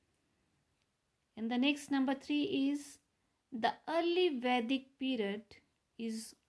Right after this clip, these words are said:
also known as Rigvedic period. Next, number four is, in the later Vedic period, Varna system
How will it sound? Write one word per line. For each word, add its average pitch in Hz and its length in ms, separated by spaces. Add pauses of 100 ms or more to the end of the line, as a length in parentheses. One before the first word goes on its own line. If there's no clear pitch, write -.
also 339 440
known 269 500
as 214 560 (880)
Rigvedic 247 840 (500)
period. 277 380 (3500)
Next, 285 340
number 311 300 (120)
four 302 220
is, 320 220 (1300)
in 269 180
the 294 120
later 330 720 (400)
Vedic 277 520
period, 240 420 (840)
Varna 320 480
system 311 680